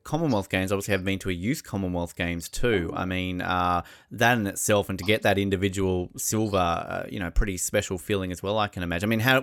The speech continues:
how was your experience at the Commonwealth Games? Did you enjoy that?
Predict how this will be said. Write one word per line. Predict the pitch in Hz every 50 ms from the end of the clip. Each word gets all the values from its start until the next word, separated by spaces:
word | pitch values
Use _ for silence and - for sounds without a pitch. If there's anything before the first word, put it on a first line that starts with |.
| 131
how | 120 113 123 127
was | 123 110 117
your | 117
experience | 113 - - 120 117 - -
at | 113
the | 110
Commonwealth | - 113 117 147 165 -
Games? | - 90 85 82 -
Did | - 87 87
you | 92
enjoy | 90 90 - 95 92 95 90 92 - _ _ -
that? | - 101 120 175